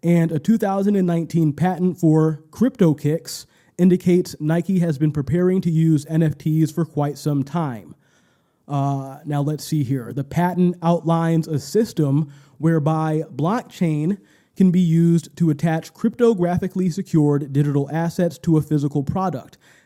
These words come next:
in this case, a sports shoe. Um, it's believed that Nike's platform will also track the ownership and verify the authenticity of sneakers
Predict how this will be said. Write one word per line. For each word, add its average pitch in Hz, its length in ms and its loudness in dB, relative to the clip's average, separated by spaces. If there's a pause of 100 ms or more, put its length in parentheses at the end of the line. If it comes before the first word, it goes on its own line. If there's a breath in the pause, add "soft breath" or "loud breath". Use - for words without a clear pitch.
in 156 180 2
this 190 200 4
case, 156 480 -2
a 175 60 -2
sports - 540 -4
shoe. 117 400 -8 (500 soft breath)
Um, 143 280 -4
it's 156 160 -4
believed 160 480 2
that 160 100 0
Nike's 165 400 -2
platform 165 760 -2 (200 soft breath)
will 151 240 0
also 202 380 -2
track 143 380 -6
the 160 100 -6
ownership 147 580 -2
and 151 160 -2
verify 160 580 -2
the 147 140 0
authenticity 147 800 -6
of 151 100 -6
sneakers 214 480 -4